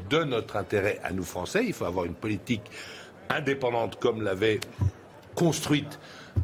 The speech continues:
euh, le général de Gaulle. Et puis, euh, enraciné quand même dans cette France des territoires. Il a salué les Pyrénées, la Picardie, euh, aussi, euh, les Marquises. Donc, euh,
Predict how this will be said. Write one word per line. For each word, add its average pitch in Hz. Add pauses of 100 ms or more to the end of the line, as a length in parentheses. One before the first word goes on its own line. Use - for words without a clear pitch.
euh, 104
le 104
général 110
de 117
Gaulle. 196 (340)
Et 170
puis, 247 (100)
euh, 156 (300)
enraciné 285
quand 233
même 208 (180)
dans 147
cette 143
France 156
des 135
territoires. 143
Il 123
a 113
salué 123
les 120
Pyrénées, 127
la 113
Picardie, 127
euh, 110 (260)
aussi, 120
euh, 107 (420)
les 110
Marquises. 143 (300)
Donc, 156
euh, 143